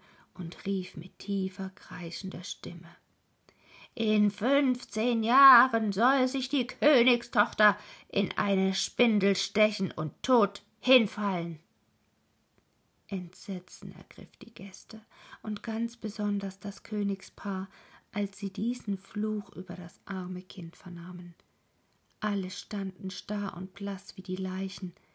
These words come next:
Wer aber war die schnaubende Alte? Es war die dreizehnte der weisen Frauen, die nicht geladen worden war.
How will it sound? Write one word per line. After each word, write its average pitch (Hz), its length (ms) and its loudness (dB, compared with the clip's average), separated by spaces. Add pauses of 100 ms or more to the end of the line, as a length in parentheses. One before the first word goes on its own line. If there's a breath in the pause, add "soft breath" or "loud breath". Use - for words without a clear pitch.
(400 soft breath)
Wer 196 440 -2
aber 185 360 -6
war 226 280 -4
die 208 160 -8
schnaubende 175 800 -8
Alte? 185 480 -10 (1200)
Es - 320 -12
war 185 180 -6
die 185 200 -4
dreizehnte 190 920 -8
der 175 240 -10
weisen 175 400 -8
Frauen, 185 440 -6
die 190 120 -4
nicht 185 320 -6
geladen 190 520 -6
worden 180 380 -8
war. 175 300 -8